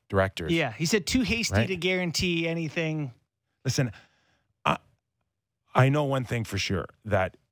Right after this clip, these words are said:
Speaker 1: if he comes back, if Kyle's back, he's not pulling the same thing he pulled twelve months ago when he said,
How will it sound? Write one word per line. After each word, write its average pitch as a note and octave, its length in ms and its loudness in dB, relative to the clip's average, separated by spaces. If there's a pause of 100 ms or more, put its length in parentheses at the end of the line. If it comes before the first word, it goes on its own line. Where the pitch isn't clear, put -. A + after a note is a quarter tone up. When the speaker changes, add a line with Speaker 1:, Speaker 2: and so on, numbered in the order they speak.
(1080)
Speaker 1:
if A#2 220 0
he C#3+ 180 4
comes B2+ 420 -2
back, F2 500 -2 (100)
if - 240 0
Kyle's A2+ 440 2
back, E2 680 -4 (1300)
he's A2 320 0
not C#3 280 -2 (160)
pulling C#3+ 500 0 (320)
the A2 140 0
same A#2 300 -2
thing G#2+ 260 -4
he G#2 80 -4
pulled G2+ 420 -4 (240)
twelve G#2 300 0
months F#2+ 300 -2
ago D#2+ 340 -4 (240)
when G2 140 2
he F#2 80 0
said, F#2 420 -4